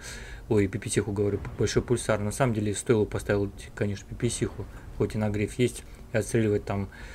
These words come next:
части противника. Э, нагрев тут позволяет, э,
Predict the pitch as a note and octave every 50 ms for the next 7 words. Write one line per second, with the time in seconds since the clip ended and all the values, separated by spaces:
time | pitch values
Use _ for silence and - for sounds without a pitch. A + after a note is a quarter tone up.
0 | - - - - - - - A#2+ G2+ - - G2+ - G#2 G#2+ G#2 - - G#2 G2
1 | G2 F#2+ F#2 - G2 F#2+ - - - - - - - - - - - - - -
2 | - - B2+ A#2+ A#2 A#2 A#2 B2+ B2+ B2+ C3 C3+ A#2+ G#2 - - - A#2+ G#2+ F#2+
3 | - - A#2+ G2 G#2+ G#2 G#2+ A2 G#2+ G#2 G#2 G2+ F#2+ - - - - - - A2+
4 | G#2 G2+ G2